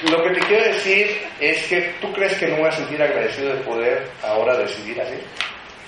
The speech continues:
Y si yo, de alguna manera, me trato de conectar contigo, es para decirte que a lo mejor hay alguien aquí como yo que dice, "Quiero un cambio en mi vida".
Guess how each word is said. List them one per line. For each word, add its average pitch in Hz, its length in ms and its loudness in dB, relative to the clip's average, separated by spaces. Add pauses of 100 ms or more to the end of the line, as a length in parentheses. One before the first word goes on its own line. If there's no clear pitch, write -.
(3000)
Y 131 140 -8
si 131 460 2
yo, 156 300 6
de - 60 2
alguna 156 260 2
manera, 139 680 2 (520)
me 110 100 -6
trato 143 300 2
de - 80 0
conectar 123 360 2
contigo, 123 320 -2
es 123 60 0
para 123 160 0
decirte 123 420 -2
que 135 80 0
a 120 40 2
lo 117 80 4
mejor 147 200 4
hay 156 80 2
alguien 160 220 2
aquí 123 200 -2
como 120 360 -4
yo 120 320 2 (640)
que 127 60 0
dice, 123 260 -2
"Quiero 135 240 2
un 127 140 -4
cambio 117 260 2
en 113 60 -2
mi 107 80 -4
vida". 113 220 -4